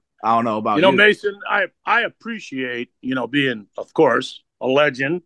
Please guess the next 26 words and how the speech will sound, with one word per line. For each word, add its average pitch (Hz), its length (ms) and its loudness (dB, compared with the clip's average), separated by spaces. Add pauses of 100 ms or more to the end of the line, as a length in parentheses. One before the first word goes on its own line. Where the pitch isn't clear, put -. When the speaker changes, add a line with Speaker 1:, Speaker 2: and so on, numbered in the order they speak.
(100)
Speaker 2:
an 117 100 -6
older 135 280 0
guy 139 220 0
like 131 260 -4
myself, 135 560 -6 (300)
that 190 200 0
you're 175 100 2
paying 175 300 2
homage 160 400 0
and 147 140 -8
respect 156 460 -2 (100)
to 151 80 -2
Mustang 127 540 -4
Mike. 107 300 -8 (500)
And 127 120 -8
you 139 80 0
know 147 140 4
what? 151 300 4 (280)
He's 156 140 -10
gonna 202 220 -2
give 190 240 -2
us, 196 200 -2
he's 190 200 -10
gonna 226 160 0
bring 269 240 4
it. 262 140 4